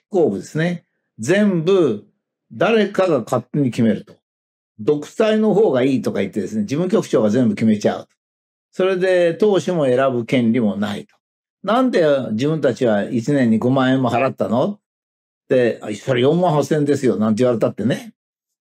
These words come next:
時間は使ったし、交通費は使ったし、通信費は使ってるわけだから、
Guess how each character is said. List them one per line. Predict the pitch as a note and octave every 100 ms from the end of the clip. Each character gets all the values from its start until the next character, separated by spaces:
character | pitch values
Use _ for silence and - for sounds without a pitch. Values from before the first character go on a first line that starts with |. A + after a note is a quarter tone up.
| -
時 | G#2
間 | G#2 D#3 D#3
は | D#3+ D3
使 | - D3+
っ | C#3+
た | D3 B2+
し、 | A2+
交 | - C#3
通 | C#3+ D#3+
費 | C3
は | B2 G#2+
使 | - B2
っ | A2
た | B2+
し、 | A2
通 | - D3+
信 | D3+ - D#3+
費 | C#3+
は | C3
使 | G#2 -
っ | B2
て | -
る | A2+
わ | B2+
け | C3+
だ | G#2+
か | G#2+
ら、 | G#2 -